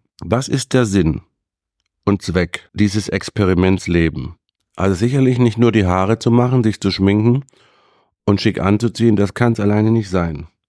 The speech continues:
Nein, wir sind alle hier, um Erfahrungen zu machen. Es gibt in diesem Projekt Leben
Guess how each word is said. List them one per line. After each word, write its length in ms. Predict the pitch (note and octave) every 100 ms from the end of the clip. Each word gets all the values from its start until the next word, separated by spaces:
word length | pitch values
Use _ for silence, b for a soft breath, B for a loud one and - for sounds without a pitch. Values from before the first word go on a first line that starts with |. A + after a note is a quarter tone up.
| _ _ _
Nein, 260 | G2 F#2 F2
wir 100 | G2+
sind 180 | B2+ -
alle 200 | A#2+ B2
hier, 440 | A2+ B2 C#3 D3 - _ _ -
um 140 | G#2
Erfahrungen 600 | G2+ - G#2+ G#2+ B2 B2+
zu 120 | B2
machen. 460 | B2+ B2+ B2 D3+ F#3+ _ _ _ _ _ _
Es 220 | G2+ F2+ -
gibt 340 | E3+ - -
in 100 | A2
diesem 320 | G#2+ A#2+ A2
Projekt 420 | - G2+ G2+ E2+
Leben 280 | F#2+ G#2 F#2+